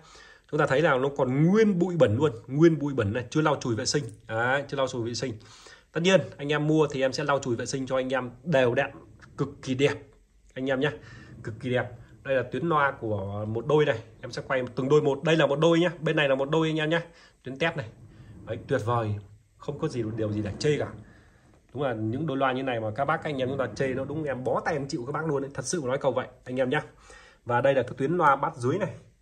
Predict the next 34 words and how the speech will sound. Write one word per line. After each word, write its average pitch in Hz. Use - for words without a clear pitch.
Đấy. 113
Đã 127
đủ 123
thuyết 160
phục 143
anh 139
em 139
là 123
những 139
người 123
chơi 135
khó 143
tính 151
chưa 160
anh 143
em? 135
À, 110
quá 120
ok 147
luôn. 135
Gân 139
này 123
đảm 110
bảo 101
chơi 139
được 120
năm 139
đến 143
sáu 160
năm 147
nữa 151
anh 170
em 143
nhá. 160